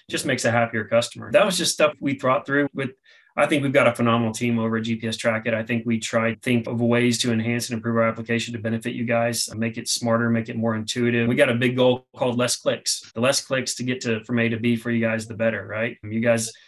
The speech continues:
I can clearly tell Valerie's got a very fast-paced internal office, a lot, wearing a lot of hats. And if it's a rabbit hole within our software to get from A to B, then that's a wasted time. That's the ultimate goal for us as we think through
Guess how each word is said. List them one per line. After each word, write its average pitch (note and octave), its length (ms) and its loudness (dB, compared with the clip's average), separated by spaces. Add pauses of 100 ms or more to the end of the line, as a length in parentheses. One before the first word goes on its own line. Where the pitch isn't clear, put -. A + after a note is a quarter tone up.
(420)
I - 40 -8
can A#2+ 100 0
clearly C#3+ 320 2
tell B2 240 2
Valerie's A#2+ 380 2
got A#2+ 120 0
a A#2 60 -2
very A#2+ 240 0
fast-paced A#2+ 800 -2
internal A#2+ 340 0
office, A#2+ 500 2
a - 20 -8
lot, A#2+ 200 0
wearing B2+ 220 2
a B2 60 0
lot A#2+ 160 2
of A2 80 -2
hats. B2 420 -4
And A#2+ 220 -4
if C#3 180 -4
it's B2+ 140 0
a A#2+ 80 4
rabbit D#3 340 4
hole C#3 180 4
within C3 260 -4
our A#2+ 120 -2
software C3 460 -2
to A#2 60 0
get B2 320 -2
from B2 180 -2
A A#2 80 2
to A2+ 100 -2
B, C3+ 300 0
then A2+ 100 0
that's A2+ 220 -4
a A#2 40 -4
wasted A2+ 440 -2
time. A#2 360 -10
That's D#3 180 2
the A#2+ 120 2
ultimate A#2 320 -2
goal A2+ 200 2
for A#2 200 0
us A2+ 140 0
as B2 200 0
we A2+ 200 0
think B2+ 260 -4
through A2+ 380 2